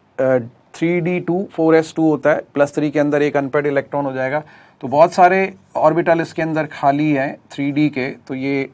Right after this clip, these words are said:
octahedral कॉम्प्लेक्स के लिए डी टू एस पी थ्री हो जाएगा। सीआर एन एस थ्री होल सिक्स थ्री प्लस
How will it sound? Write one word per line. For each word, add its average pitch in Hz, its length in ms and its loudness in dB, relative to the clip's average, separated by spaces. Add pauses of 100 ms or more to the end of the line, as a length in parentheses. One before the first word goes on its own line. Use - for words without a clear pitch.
octahedral 139 600 4
कॉम्प्लेक्स 123 440 -2
के 143 120 0
लिए 139 140 2
डी 127 140 -2
टू 135 180 0
एस 127 120 0
पी 139 140 -6
थ्री 139 180 -2
हो 143 120 2
जाएगा। 135 320 0 (640)
सीआर 170 560 6 (2000)
एन 160 140 0
एस 175 180 -4
थ्री 180 160 -4
होल 165 260 2
सिक्स - 420 -8 (1900)
थ्री 180 240 -4
प्लस 156 400 -2